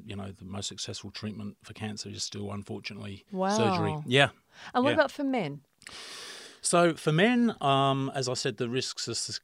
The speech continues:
Speaker 1: significantly less, but they are there and they are real. So for me, um, a couple of key things are absolute annual regular checks with your G P, so your full medical examination every year,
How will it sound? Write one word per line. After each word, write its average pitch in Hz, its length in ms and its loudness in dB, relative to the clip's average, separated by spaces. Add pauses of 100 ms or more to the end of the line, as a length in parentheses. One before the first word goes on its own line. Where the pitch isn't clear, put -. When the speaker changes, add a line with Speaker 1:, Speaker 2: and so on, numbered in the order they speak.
Speaker 1:
significantly 110 1080 -4
less, 123 300 -2
but 117 180 -6
they 107 200 0
are 107 280 0
there 117 400 -4
and 113 140 -6
they 107 40 0
are 107 340 -2
real. 147 400 -2
So 117 280 0
for 120 140 -4
me, 131 540 0
um, 107 500 0
a 110 60 -14
couple 117 260 -6
of 101 80 -6
key 117 220 -2
things 110 360 -4
are 107 360 0 (260)
absolute 107 580 -6 (380)
annual 107 500 -4
regular 110 520 -4 (720)
checks - 480 2
with 120 100 -4
your 120 80 -2
G 143 220 2
P, 151 220 0
so - 180 -2
your 117 180 2
full 135 460 0
medical 135 400 0
examination 131 600 2
every 127 220 2
year, 127 400 4